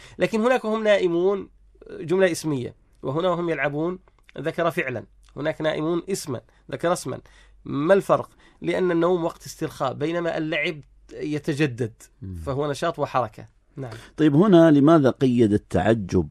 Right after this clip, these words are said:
Speaker 2: آه، منهم والإنكار عليهم من أمنهم مجيء البأس بوقت الضحى ب-، من بين سائر الأوقات، وبحال اللعب من بين سائر الأحوال؟
Speaker 1: لأنه ذكر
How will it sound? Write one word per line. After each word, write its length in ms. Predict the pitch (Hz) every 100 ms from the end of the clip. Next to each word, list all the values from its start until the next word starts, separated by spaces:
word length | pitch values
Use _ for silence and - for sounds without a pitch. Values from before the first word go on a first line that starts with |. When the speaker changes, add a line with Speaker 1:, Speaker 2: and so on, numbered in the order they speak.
| -
Speaker 2:
آه، 380 | 82 80 76 69
منهم 600 | 95 131 117 123 143 - _ _ _ -
والإنكار 580 | 95 98 98 131 131 110
عليهم 580 | 92 101 107 101 95
من 500 | 87 82 85 87 82
أمنهم 840 | 101 123 104 98 92 113 135 127 113
مجيء 440 | 101 85 117 135 -
البأس 640 | 107 90 143 - - - -
بوقت 360 | 131 151 -
الضحى 540 | 107 92 95 98 113 - _ _ _ _ _
ب-، 420 | - 117 156 160 127
من 160 | 147 151
بين 160 | 170
سائر 280 | 151 151 123
الأوقات، 420 | 87 85 - 80
وبحال 420 | 113 127 - 170 165
اللعب 440 | 156 160 170 202 - - -
من 140 | 127
بين 160 | 127 139
سائر 280 | - 110 78
الأحوال؟ 420 | - 160 151 - -
Speaker 1:
لأنه 280 | 143 156 156
ذكر 340 | 151 156 165